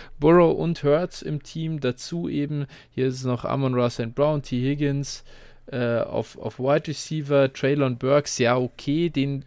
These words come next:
müsste man jetzt eigentlich konsequenterweise fast in den Producer umwandeln, äh, um das, um das rund zu machen. Tight End, ja, Kittel geholt.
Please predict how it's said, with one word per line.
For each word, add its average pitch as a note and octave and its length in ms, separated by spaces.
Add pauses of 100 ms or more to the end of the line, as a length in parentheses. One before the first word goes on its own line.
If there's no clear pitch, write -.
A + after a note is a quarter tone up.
(100)
müsste D3 380
man C3+ 120
jetzt C3 200
eigentlich C3+ 300
konsequenterweise B2 840
fast - 360
in C3 80
den A#2+ 140
Producer C#3 560
umwandeln, D#3+ 640 (760)
äh, C#3 180
um C#3+ 260
das, C#3+ 240
um C#3+ 160
das C3 180
rund D3+ 240
zu - 120
machen. C#3+ 420
Tight C3 240
End, C3 120
ja, D#3 100
Kittel F3 340
geholt. D#3 680